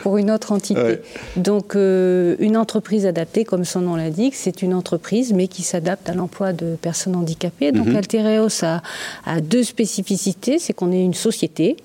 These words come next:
Speaker 1: mais une société sous une forme, euh, un peu originale, coopérative d'intérêt collectif. Donc, coopérative, puisque nous avons des salariés qui sont venus mettre un peu d'argent au capital, mais également des partenaires privés et publics,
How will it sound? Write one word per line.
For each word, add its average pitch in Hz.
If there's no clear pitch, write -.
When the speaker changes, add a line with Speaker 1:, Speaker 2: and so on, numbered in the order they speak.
Speaker 1:
mais 175
une 190
société 220
sous -
une 180
forme, 175
euh, 196
un 214
peu -
originale, 202
coopérative 208
d'intérêt 175
collectif. 180
Donc, 160
coopérative, 208
puisque -
nous 175
avons 175
des 160
salariés 220
qui 196
sont 185
venus 180
mettre 185
un 175
peu 180
d'argent 170
au 180
capital, 185
mais 185
également 202
des 180
partenaires 185
privés 190
et 175
publics, 185